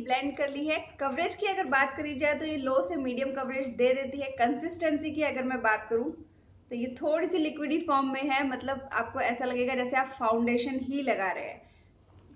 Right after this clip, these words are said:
Blend करना बहुत आसान हो जाता है इसकी वजह से, क्योंकि ये है लिक्विडी form में,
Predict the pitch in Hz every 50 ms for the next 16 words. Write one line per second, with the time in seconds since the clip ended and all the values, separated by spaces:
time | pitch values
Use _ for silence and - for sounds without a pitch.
0 | - - - - - 214 240 262 277 302 320 311 330 285 294 302 269 233 254 254
1 | 277 285 285 285 311 302 269 269 262 254 254 254 262 269 254 254 262 - 269 247
2 | 233 233 240 233 233 254 254 240 247 233 240 247 240 233 233 247 247 240 226 214
3 | - 233 233 247 240 247 233 220 233 240 254 240